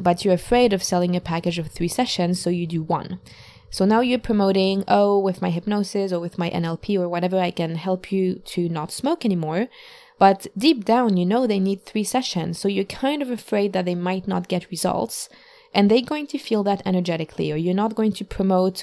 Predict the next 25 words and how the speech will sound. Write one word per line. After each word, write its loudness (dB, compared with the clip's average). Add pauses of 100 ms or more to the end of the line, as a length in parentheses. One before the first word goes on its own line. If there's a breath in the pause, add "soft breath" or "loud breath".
with 0
the 0
passion 0
and -2
conviction -4
that -8
you -14
could -4
have. -4 (800 loud breath)
But 6
at 2
the 4
same 2
time, 2
you 2
can't 0
promote 0
the -4
package 0
'cause -4
you -8
feel -2
like -4
a -10
fraud. 0